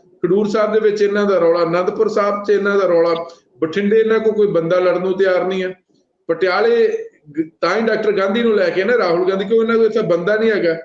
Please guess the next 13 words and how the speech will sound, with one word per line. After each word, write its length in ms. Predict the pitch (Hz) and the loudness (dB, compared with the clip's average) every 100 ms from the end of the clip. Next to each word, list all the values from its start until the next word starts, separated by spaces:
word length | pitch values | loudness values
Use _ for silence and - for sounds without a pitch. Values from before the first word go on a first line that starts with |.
| - _ _ | -14 _ _
ਤੇ 80 | 220 | -2
ਇਸ 100 | 220 | 0
ਕਰਕੇ 300 | 247 233 240 | -2 -2 0
ਹੁਣ 280 | 220 226 214 | 0 0 0
ਚਰਨਜੀਤ 400 | 208 196 226 220 | -2 -2 -2 -2
ਚੰਨੀ 300 | 214 214 226 | -2 0 0
ਜਿੱਥੇ 340 | 208 208 233 | -2 0 0
ਕਾਂਗਰਸ 460 | 226 196 180 208 202 | 0 0 0 0 -2
ਪਾਰਟੀ 300 | 185 170 185 | -2 -2 -2
ਨੂੰ 100 | 202 | 0
ਲੱਗਦਾ 320 | 175 147 156 190 | 0 0 0 -2
ਹੈ 60 | |
ਕਿ 160 | 190 | 0